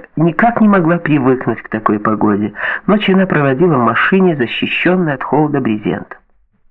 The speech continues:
Джорджу нужно было проверить, как здесь обстоят дела с дичью, не занимается ли Габба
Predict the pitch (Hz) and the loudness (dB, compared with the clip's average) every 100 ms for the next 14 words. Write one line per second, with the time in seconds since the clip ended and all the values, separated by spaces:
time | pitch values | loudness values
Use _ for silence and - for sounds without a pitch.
0 | _ - - - - - - - 151 269 | _ -20 -20 -18 -14 -10 -10 -6 0 2
1 | 294 254 269 - 196 254 240 247 247 233 | 2 2 2 2 2 2 4 4 4 2
2 | 220 214 226 233 220 - 226 196 175 214 | 2 2 4 2 0 0 2 2 0 0
3 | 208 - 214 208 208 180 202 202 175 147 | 0 0 2 4 4 2 4 4 2 0
4 | 165 - - 107 101 - - - - 180 | 0 0 -2 -2 -2 -8 -12 -8 0 2
5 | 190 190 190 196 254 262 254 226 202 165 | 4 4 4 4 4 2 0 2 2 2
6 | 139 156 240 208 131 117 110 | 2 2 4 4 2 0 0